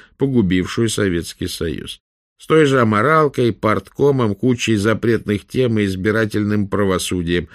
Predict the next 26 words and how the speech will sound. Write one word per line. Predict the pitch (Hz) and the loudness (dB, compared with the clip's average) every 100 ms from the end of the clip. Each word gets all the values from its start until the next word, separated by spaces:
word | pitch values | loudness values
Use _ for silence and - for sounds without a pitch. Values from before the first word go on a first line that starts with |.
| - - | -20 -20
с | - | -6
поправками | 151 135 123 117 - 104 101 | -4 0 0 0 -2 -2 0
на | 98 | 0
американские | 98 104 104 101 104 107 - - 123 | 0 0 0 -2 -4 -6 -6 -4 -2
реалии, | 151 120 80 - 53 - | 0 -2 -2 -6 -12 -12
конечно, | - 67 - 107 | -10 -8 -10 -6
но | 120 101 | -6 -6
всё | - - 78 | -6 -10 -10
же. | - - _ _ _ _ _ _ _ _ _ _ _ _ | -14 -20 _ _ _ _ _ _ _ _ _ _ _ _
Как | 120 143 | -4 -4
это | 127 | -4
пришло | 110 - 131 | -4 0 2
ему | 104 110 | 2 0
в | |
голову? | 123 87 71 - _ _ _ _ _ _ - | -2 -2 -4 -10 _ _ _ _ _ _ 0
"Изначально | 131 147 160 202 190 180 | 2 2 2 2 4 2
это | 156 160 | 2 0
была | 151 143 147 | 4 4 4
идея | 135 147 147 135 | 2 2 2 2
одного | 123 131 127 | 0 0 0
старого | - 131 123 120 | 0 0 2 2
масона | 120 120 - 131 117 110 101 | 2 0 0 0 0 0 -2
из | 92 98 | -4 -4
гулага", | 98 110 113 104 87 50 50 - | -2 0 2 0 -2 -8 -12 -14
отвечает | 73 76 - 76 71 | -16 -14 -8 -8 -8
информатор. | 73 76 71 58 - | -10 -10 -8 -12 -18